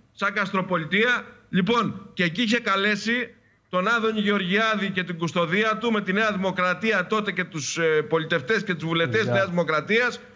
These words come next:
Speaker 1: όταν ήταν να γίνει κυβέρνηση, για να παζαρέψουνε κάτι στρέμματα εκεί από κάτω που είναι,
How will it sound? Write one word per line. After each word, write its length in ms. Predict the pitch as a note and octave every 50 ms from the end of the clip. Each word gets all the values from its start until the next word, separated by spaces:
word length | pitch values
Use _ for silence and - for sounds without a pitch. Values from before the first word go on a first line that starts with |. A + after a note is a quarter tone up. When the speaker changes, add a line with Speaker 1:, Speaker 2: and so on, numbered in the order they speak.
| - _ _
Speaker 1:
όταν 260 | E3+ F#3+ F#3+ G#3+ G3+
ήταν 140 | G3+ G3+ F#3+
να 60 | F#3+
γίνει 180 | G3 A3+ A#3 G3
κυβέρνηση, 680 | E3 F3 E3+ A3 A3+ B3 B3+ A#3 - A#3+ C4 B3+ G3+ - - - - - _
για 280 | A#2+ A#2+ D#3+ G3+ G#3+
να 160 | G#3+ A3 G#3 G#3
παζαρέψουνε 880 | - A#3 A3+ G#3+ G#3 A3 A3+ A#3 B3 C4+ B3+ G#3 - A3+ A#3+ B3 A#3+
κάτι 580 | A3 A#3+ C4+ C#4 C4+ C4+ - A#3+ A#3 A3+ F3+ - - - _ _ _ _ _
στρέμματα 680 | - - - A#3 A#3 B3+ B3+ B3+ A#3+ A3 G#3+ A3 A3
εκεί 240 | G#3 G#3 - C4 C4
από 320 | - - G#3 G#3+ G#3 G#3
κάτω 680 | - B3+ B3+ B3+ B3 - A#3 A3 G#3+ G3+ - - - - _ _ -
που 140 | G3 A3 B3
είναι, 560 | C4 C4 B3+ B3 B3 A#3 G3+ - - -